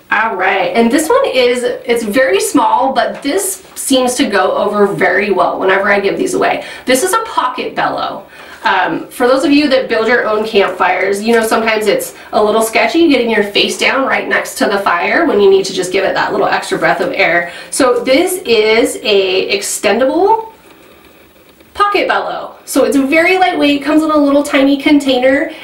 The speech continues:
and people really get a kick out of this gift. It's, like, ten dollars, so it's kind of a fun, something you wouldn't expect to get, but it's very, very useful.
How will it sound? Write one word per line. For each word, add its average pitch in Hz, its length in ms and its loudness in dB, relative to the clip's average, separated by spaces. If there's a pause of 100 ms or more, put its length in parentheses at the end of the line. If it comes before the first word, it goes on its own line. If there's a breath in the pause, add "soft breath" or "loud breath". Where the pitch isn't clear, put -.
(120 loud breath)
and 262 260 0
people 311 260 2
really 254 360 2
get 240 140 0
a 240 100 0
kick 202 220 0
out 190 200 0
of 190 120 -2
this 180 220 -2
gift. 175 280 -2
It's, - 160 -2
like, 220 240 2
ten 302 320 0
dollars, - 460 0
so 220 180 0
it's 202 140 -2
kind 294 140 0
of 285 80 0
a 262 160 0
fun, 226 500 -2 (260 loud breath)
something 302 400 2
you 277 120 4
wouldn't 233 260 2
expect - 560 -2
to 285 100 -2
get, 294 400 2
but - 540 -2
it's - 140 -6
very, 220 480 0
very 202 340 2
useful. - 580 -6